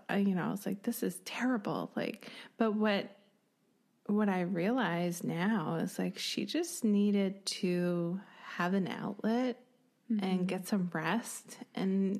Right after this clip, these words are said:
Speaker 1: like,
Speaker 2: Yeah.
Speaker 1: get some support.
Speaker 2: Yes. Yeah.
Speaker 1: Um, and so I think when,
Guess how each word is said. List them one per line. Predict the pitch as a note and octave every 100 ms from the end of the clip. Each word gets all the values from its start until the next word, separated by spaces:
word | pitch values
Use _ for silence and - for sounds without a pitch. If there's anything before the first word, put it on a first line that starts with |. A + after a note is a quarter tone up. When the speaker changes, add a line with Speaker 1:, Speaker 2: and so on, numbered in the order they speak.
| -
Speaker 1:
like, | F#3 F3+ F#3
Speaker 2:
Yeah. | -
Speaker 1:
get | G3+
some | - G#3+ G3+
support. | - G3+ - - - B3+ G#3 - - - - - -
Speaker 2:
Yes. | F#3 F3+ F3 F3 F3 F3 - -
Yeah. | F#3+ G3 F3+
Speaker 1:
Um, | E3+ - - -
and | G#3
so | G#3
I | A3+ A3
think | G#3 A3 A#3 A#3 -
when, | G#3 G#3 G3 G3 F#3+ G3+